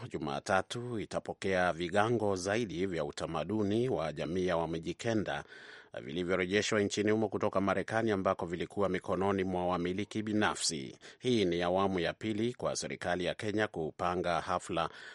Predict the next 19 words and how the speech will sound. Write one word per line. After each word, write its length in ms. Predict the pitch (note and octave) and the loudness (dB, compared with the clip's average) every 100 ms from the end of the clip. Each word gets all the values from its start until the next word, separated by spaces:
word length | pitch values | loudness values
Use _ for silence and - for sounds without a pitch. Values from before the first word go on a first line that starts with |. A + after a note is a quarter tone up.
| - | -8
ya 120 | C#2+ | -6
kupokea 500 | - - F2 - F2+ | -4 -4 -4 0 0
vigango 440 | E2+ E2+ E2+ E2+ E2 | 0 -2 -2 0 0
hivyo 380 | A2 E2 D#2 D#2 - - - | 0 0 -2 -4 -10 -20 -16
kufuatia 480 | - - D#2 - F#2+ | -12 -6 -6 -2 -4
kampeni 520 | - F2+ - G2+ G2 | -2 -4 -2 0 0
kali 520 | - A#2 G#2 D#2+ D2+ - - - | -2 -2 0 -2 -6 -10 -20 -6
ya 120 | G#2 G2 | -2 0
kutaka 380 | G#2 G#2 F#2 | -2 -4 0
wahusika 680 | F#2 F2 E2+ - G#2 - F#2+ | 2 2 0 -2 -2 0 0
nchini 360 | F2 - G2 F2+ | 0 -2 -2 0
Marekani 560 | F2 E2 - G2 G2+ | -2 -2 -2 -2 0
warejeshe 800 | G2 F#2+ F#2+ F#2+ G#2 - G2 F2+ - | 0 0 0 0 0 0 0 -2 -4
kile 300 | A#2+ A#2 A2+ | -4 0 0
ambacho 460 | G#2+ G#2 F#2+ G#2 | 2 0 0 -2
kimeitwa 720 | - F#2 F2+ F#2+ - F#2+ F2 | -2 -2 -2 -2 -2 0 0
mali 680 | D2+ D#2+ F2 G2+ G2+ G2+ D2+ | 0 0 2 2 0 -4 -2
ya 100 | E2+ | 0
wenyewe 600 | F2+ E2+ F#2+ D#2+ D2+ D2+ | 2 2 2 0 -2 -6